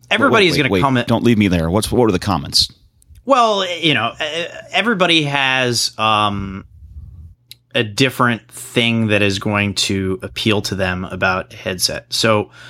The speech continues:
Speaker 1: for example, I did this review and, and I tested out call quality w-, with the, uh, with the Power Beats three, but not to any great extent because when I'm running, I don't take phone calls. But then somebody texted me after reading my review and they're like, "How's the call quality? Because my current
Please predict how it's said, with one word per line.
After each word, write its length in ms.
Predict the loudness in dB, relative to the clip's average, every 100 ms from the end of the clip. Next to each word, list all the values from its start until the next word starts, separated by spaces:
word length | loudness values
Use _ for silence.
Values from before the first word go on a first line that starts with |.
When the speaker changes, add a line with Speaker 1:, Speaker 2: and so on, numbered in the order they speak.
| -20 -20 -20 -14
Speaker 1:
for 340 | -2 4 4
example, 560 | 4 2 2 0 0 0
I 120 | 0
did 120 | 0
this 160 | 0 0
review 380 | 0 2 4 4
and, 260 | 2 -6 -8
and 120 | -6
I 100 | -6
tested 380 | -4 -4 -2 0
out 240 | -2 -4
call 280 | -2 0 0
quality 580 | 0 0 2 0 0 -2
w-, 280 | -4 -12
with 280 | -6 -6 -6
the, 320 | -6 -4 -4 -8 -18 -20 -20 -8
uh, 240 | -2 -2 -2
with 120 | -4
the 60 | -4
Power 200 | -4 -4
Beats 200 | -4 -2
three, 180 | -2 -2
but 160 | 0
not 220 | -2 -2
to 100 | -2
any 160 | -2 -2
great 220 | 0 -2
extent 340 | -2 0 0 -2
because 240 | -2 -2
when 100 | 0
I'm 120 | 0
running, 220 | 0 2 0
I 60 |
don't 140 | -2 -6
take 140 | -10
phone 260 | -4 -2 -2
calls. 440 | -4 -10 -10 -12 -14 -20 -20 _
But 180 | 0 0 -2
then 400 | -2 2 2 0
somebody 380 | 0 2 2 0
texted 340 | -4 -4 -2
me 80 | -2
after 220 | -2 -2
reading 180 | -2 0
my 100 | -2
review 200 | 0 0
and 80 | 2
they're 40 |
like, 120 | 0
"How's 200 | 0 -2
the 60 | -2
call 220 | -4 -2
quality? 400 | 0 0 0 -2
Because 280 | -4 -6 -4
my 120 | -4
current 420 | 0 2 2 0